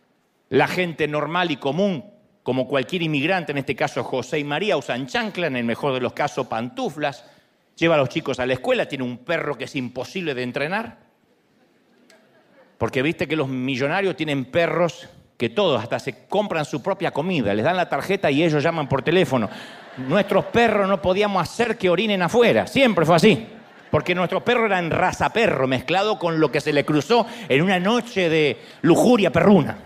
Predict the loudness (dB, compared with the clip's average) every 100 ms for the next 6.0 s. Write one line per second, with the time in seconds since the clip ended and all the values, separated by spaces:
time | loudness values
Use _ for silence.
0 | -20 -20 -20 -20 -18 -16 -14 -14 -14 -14
1 | -14 -14 -14 -16 -16 -18 -18 -20 -18 -18
2 | -18 -20 -20 -20 -20 -20 -20 -20 -20 -14
3 | -10 -10 -12 -20 -6 2 4 6 4 4
4 | 4 4 4 2 4 2 2 2 2 2
5 | 2 2 2 2 2 2 2 2 0